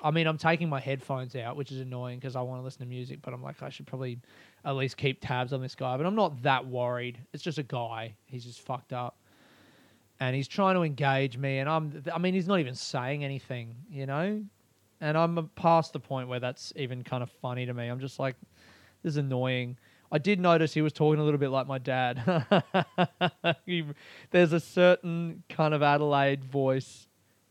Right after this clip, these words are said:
that my dad has that this guy also has. So, and he was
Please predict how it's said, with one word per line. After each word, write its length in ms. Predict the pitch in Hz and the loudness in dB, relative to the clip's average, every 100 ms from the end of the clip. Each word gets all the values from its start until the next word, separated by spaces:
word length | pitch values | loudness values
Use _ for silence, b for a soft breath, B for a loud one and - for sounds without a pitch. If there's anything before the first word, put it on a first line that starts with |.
| _ | _
that 220 | 151 151 | -4 -2
my 160 | 139 135 | 0 -2
dad 280 | 131 131 131 | 2 2 2
has 260 | 127 131 127 | 2 0 0
that 140 | 131 | -6
this 160 | 135 - | -8 -4
guy 180 | 135 | -2
also 360 | 123 127 - 131 | 0 -2 -2 -2
has. 300 | 117 123 120 | 0 -4 -4
So, 220 | - 131 | -4 -2
and 140 | 131 131 | -2 -2
he 60 | |
was 280 | 127 127 - | -4 -6 -8